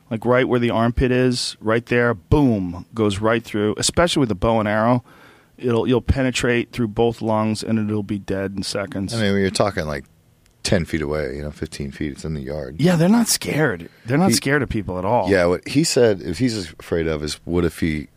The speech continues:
Speaker 2: you know,
Speaker 1: Hurts it.
Speaker 2: doesn't hit it, he hurts it but doesn't kill it and the thing charges him?
Speaker 1: That's possible.
Speaker 2: I'm like, "You got s-, five more shots?
Speaker 1: Yeah.
Speaker 2: Two fifty-seven?"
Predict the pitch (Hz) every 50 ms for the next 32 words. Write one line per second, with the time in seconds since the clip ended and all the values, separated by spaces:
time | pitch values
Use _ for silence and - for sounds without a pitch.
0 | _ - 85 78 73 71 73 76 - - 113 107 - 92 90 85 - 87 82 82
1 | 92 92 92 85 - 85 82 76 - - 107 104 98 - 107 101 92 85 85 82
2 | 80 71 - - 87 90 98 101 - 76 76 - 85 80 73 69 - - 85 80
3 | 85 90 92 101 104 110 - _ _ _ _ _ _ _ _ - - 110 101 -
4 | 147 165 - - 185 185 202 - - 160 165 170 170 - 110 123 127 123 135 143
5 | 151 147 - - - - - _ _ - - - - _ _ - 101 98 95 95
6 | 92 90 87 - - 80 92 107 110 - - 147 143 135 117 101 92 95 - 113
7 | 110 101 - 107 107 107 110 113 113 117 117 117 110 107